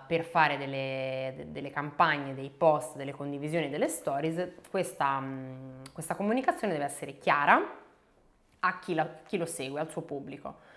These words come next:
Quindi l'utente che si collega sui social deve avere chiaro se sta guardando un messaggio promozionale o meno. Il messaggio promozionale va denominato con delle diciture che sono A D V, ad, sponsored,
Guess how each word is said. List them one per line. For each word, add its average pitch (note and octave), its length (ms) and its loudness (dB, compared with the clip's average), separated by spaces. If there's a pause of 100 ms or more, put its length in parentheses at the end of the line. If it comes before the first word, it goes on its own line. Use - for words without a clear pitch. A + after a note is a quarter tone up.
(200)
Quindi D#3+ 220 0
l'utente G#3+ 720 6
che E3 100 -2
si D3 140 -6
collega D3 360 0
sui - 140 -6
social B3 300 2
deve D3+ 120 2
avere D#3 280 2
chiaro D3+ 400 4
se G3+ 140 -4
sta D#3+ 180 2
guardando D3+ 460 0
un C#3+ 40 -2
messaggio D#3 320 -2
promozionale F3+ 800 0
o - 100 -6
meno. C3 520 -6 (320)
Il D#3 100 -2
messaggio E3+ 320 2
promozionale A3 680 2
va D3+ 380 8 (180)
denominato F#3 760 2
con E3 580 0
delle C#3 180 -4
diciture G3+ 560 4
che - 100 -2
sono D3 380 -2
A D3+ 120 -4
D F3 140 0
V, G3+ 440 0
ad, D#3+ 580 4
sponsored, D#3+ 960 0